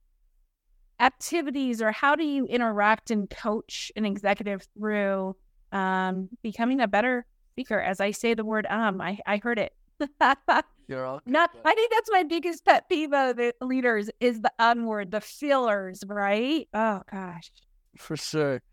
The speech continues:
Speaker 2: So for me, communication's like juggling eighteen balls at the same time. One of them is learning how to pause, what, getting rid of ums and ahs, storytelling, body language, and facial expressions.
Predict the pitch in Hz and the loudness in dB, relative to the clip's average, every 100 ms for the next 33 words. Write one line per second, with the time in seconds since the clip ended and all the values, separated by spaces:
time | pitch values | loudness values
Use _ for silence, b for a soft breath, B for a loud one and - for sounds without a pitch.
0 | _ _ - 185 170 220 359 453 - 156 | _ _ -4 -2 2 2 2 0 -2 -2
1 | 151 - 139 127 147 127 123 120 120 123 | -2 -2 -4 -2 -4 -2 -4 0 -2 0
2 | 123 123 127 - 139 110 98 98 - 95 | -4 -4 -8 -8 -8 -6 -2 -2 -4 -12
3 | - - - - - - - _ _ _ | -14 -14 -14 -14 -14 -14 -16 _ _ _
4 | _ 135 135 135 135 127 127 123 120 120 | _ -2 0 2 2 0 -2 -2 -2 -2
5 | 120 - - 156 139 139 120 - 127 123 | -4 -6 0 4 4 0 -6 -6 -2 -2
6 | 120 117 - 120 110 107 87 151 156 147 | -2 -6 -6 -6 -6 -8 -2 0 2 0
7 | - - 214 208 175 131 143 120 117 - | -2 -4 0 2 0 -2 -6 -6 -6 0
8 | 214 180 139 120 117 107 113 82 120 - | 4 4 2 -2 -2 -2 -4 -6 -8 -10
9 | _ _ - 226 - 147 - - - - | _ _ -2 0 0 -4 -6 -6 -6 -6
10 | - | -10